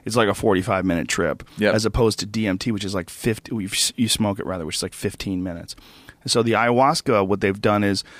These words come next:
Speaker 1: they figured out a way to have D M T and M A O inhibitor, a natural M A O inhibitor.
Speaker 2: Okay.
Speaker 1: Because monoamine oxidase, which is M A O, dissolves D M T in the gut. So if you try to take it orally,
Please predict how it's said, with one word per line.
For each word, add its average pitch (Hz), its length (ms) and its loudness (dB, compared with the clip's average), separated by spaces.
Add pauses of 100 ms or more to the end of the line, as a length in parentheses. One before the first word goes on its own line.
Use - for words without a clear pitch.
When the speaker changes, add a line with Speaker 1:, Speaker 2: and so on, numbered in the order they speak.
(220)
Speaker 1:
they 117 100 0
figured 127 300 2
out 117 140 4
a 107 40 2
way 104 500 2
to 98 400 2
have 98 380 -4
D 131 180 6
M 117 160 4
T 113 440 0
and 110 380 2
M 101 160 -2
A 95 140 -2
O 92 80 -2
inhibitor, 90 440 -6
a - 20 -6
natural 98 480 -2
M 92 140 -4
A 87 140 -8
O 82 180 -8
inhibitor. 78 400 -8 (140)
Speaker 2:
Okay. 107 220 0
Speaker 1:
Because 104 520 -2 (120)
monoamine 113 560 4
oxidase, 95 600 -2
which 101 120 -14
is 98 100 -8
M 92 140 -6
A 92 120 -6
O, 87 240 -6 (400)
dissolves 101 480 4
D 101 160 -2
M 95 120 0
T 104 140 -6
in 87 100 -4
the 78 60 -8
gut. 69 280 -6
So - 100 -2
if 98 80 -8
you 104 60 -8
try 127 160 0
to 107 60 2
take 117 200 0
it 110 60 0
orally, 110 500 4